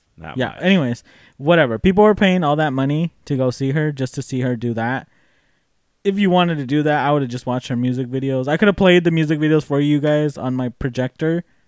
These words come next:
Speaker 2: and you guys could have paid me. And you, you guys didn't even have to pay me ten thousand dollars. I would have charged y'all <laughs> five dollars a pop.
Speaker 1: Yeah.
Speaker 2: That's it.
Speaker 1: I mean, I think also, uh,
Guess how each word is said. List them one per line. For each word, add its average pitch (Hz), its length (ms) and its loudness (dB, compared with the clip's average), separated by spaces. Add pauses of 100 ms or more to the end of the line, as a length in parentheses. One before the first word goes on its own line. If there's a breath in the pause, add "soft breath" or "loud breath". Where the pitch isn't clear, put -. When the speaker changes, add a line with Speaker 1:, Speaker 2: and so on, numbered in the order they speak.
(500)
Speaker 2:
and 135 160 -4
you 143 120 2
guys 131 260 0
could 131 140 -4
have 117 80 -6
paid 123 180 -2
me. 120 160 0
And 165 100 -2
you, 240 100 4
you 220 200 2
guys 247 120 6
didn't 226 100 2
even 226 140 4
have 214 100 2
to 190 60 -2
pay 196 140 2
me 190 120 2
ten 185 160 0
thousand 160 240 0
dollars. 156 360 -2 (800)
I - 80 2
would 220 100 8
have 202 80 8
charged 180 280 6
y'all 160 240 8
<laughs> - 0 -
five 160 260 2
dollars 156 320 2
a 143 60 -2
pop. 143 400 -4 (260)
Speaker 1:
Yeah. 78 320 -8
Speaker 2:
That's 139 200 -2
it. 139 220 -4 (880)
Speaker 1:
I 127 80 -8
mean, 147 400 -6 (160)
I 147 100 -10
think 160 300 -8
also, 120 560 -8
uh, 90 640 -6